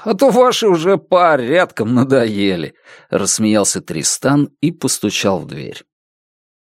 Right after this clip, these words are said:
Нас, как обычно, встретил слуга и проводил на второй этаж. Очарованный волшебными звуками, я немало удивился, когда увидел пианиста. За инструментом сидел Пасграно,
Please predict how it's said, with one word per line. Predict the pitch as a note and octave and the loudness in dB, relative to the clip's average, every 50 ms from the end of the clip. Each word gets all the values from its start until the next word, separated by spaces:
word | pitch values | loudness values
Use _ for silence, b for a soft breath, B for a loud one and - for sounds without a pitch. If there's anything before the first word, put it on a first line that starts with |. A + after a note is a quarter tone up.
| _ _ _ - | _ _ _ -10
Нас, | - D2 F2+ B2 G3+ A3 - - - | -6 -2 -2 0 0 0 -2 -2 -2
как | - D3+ - D#3 | -4 -2 0 0
обычно, | C#3+ B2+ B2+ E3 F#3 - - D#3 D3+ | 0 0 0 -2 -4 -2 -2 -2 -2
встретил | - - - C3+ D3+ D3 - C3+ A#2+ | -2 -2 0 0 0 0 0 -2 -2
слуга | A2 - - F2 G2+ G2+ F#2+ F#2+ A#2 D3+ E3 D#3 | -2 -4 -4 -2 -2 -2 0 0 2 2 2 4
и | D#3+ D3+ | 2 2
проводил | C#3 - B2+ A#2+ G#2+ G#2+ G#2+ G2+ C3 E3+ D#3+ | 0 0 0 0 2 2 0 0 0 2 2
на | C#3+ B2+ | 2 0
второй | - - A2 G#2 G2 A#2 B2 A#2+ | 0 -2 -4 -2 0 0 0 -2
этаж. | A#2 - - - - - - - - b b b b b b b b b b | -2 -6 -10 -12 -10 -8 -8 -10 -10 b b b b b b b b b b
Очарованный | - - G#2 - - - C#3+ D3 F3 G3+ G#3 F#3 F#3 F3+ E3+ D#3+ | -4 -2 -2 0 0 0 0 2 2 2 2 4 4 4 4 4
волшебными | D3 D3+ D3+ C#3+ - - F#3 F3+ E3 D#3+ D#3 D3+ D3+ | 4 2 2 2 0 -2 -2 0 0 2 2 2 2
звуками, | D3 B2+ A#2 A#2 A#2+ E3+ G3+ F#3+ D3+ - F#2+ F2+ D#2+ | 2 0 0 -2 -2 -2 -2 -2 -4 -4 -6 -6 -6
я | C#2+ C#2 D2+ G2 C3 C#3 | -6 -4 0 2 2 4
немало | C3+ C3 B2+ B2 C#3 F3+ G#3 G3+ G3 F#3+ | 4 4 4 2 2 2 0 2 2 2
удивился, | F#3 F3 E3+ G3 G3 G#3 G3+ D#3 G#2+ - - - | 2 2 0 0 2 2 2 2 2 -2 -4 -4
когда | - F#2 F#2+ F#2 G2 G2+ | -6 -6 -4 -2 -2 0
увидел | G2+ F#2+ A2+ C#3+ D3 D3+ C#3+ - | 0 0 0 2 2 2 0 0
пианиста. | - - B2 A#2+ A#2 A2+ A2 F#2+ E2+ D#2 - - - - - B1 - - _ _ _ _ _ _ _ _ _ _ | -2 -2 0 0 2 2 0 0 -2 -4 -6 -8 -8 -8 -10 -16 -18 -20 _ _ _ _ _ _ _ _ _ _
За | - - E2+ A2+ C3+ | -10 -2 0 2 4
инструментом | D#3+ E3 - - - C4 F#3 F#3+ G#3 A3 G#3 F#3 - F3+ E3 | 4 2 0 -2 -2 0 0 2 2 2 0 2 2 2 2
сидел | D3+ - - C3+ B2 A2+ C3 D#3+ E3 D#3 D3 | 2 0 -2 -4 -2 0 2 2 2 2 0
Пасграно, | C#3+ _ - B2 B2 B2 - - A2 A#2 B2 B2 D3 D#3 D3 G2 E2 - - - | -2 _ -2 -2 0 -2 -2 -4 -4 -4 -2 0 0 0 0 -2 -4 -8 -12 -18